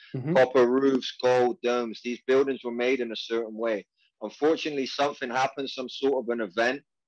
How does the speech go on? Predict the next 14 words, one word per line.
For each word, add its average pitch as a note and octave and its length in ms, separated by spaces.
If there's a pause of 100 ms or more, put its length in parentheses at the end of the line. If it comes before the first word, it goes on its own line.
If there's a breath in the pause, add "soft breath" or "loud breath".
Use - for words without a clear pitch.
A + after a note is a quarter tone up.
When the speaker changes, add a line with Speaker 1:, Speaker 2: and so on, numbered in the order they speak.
(120)
Speaker 2:
I B2 100
would B2 160
say A#2 420 (500)
not C#3+ 260
even C#3+ 200
that B2+ 160
long C3+ 220
ago, A2 220
maybe A#2+ 340
in A#2 100
the A#2 140
eighteen A#2 360
hundreds, B2 500
where A2 240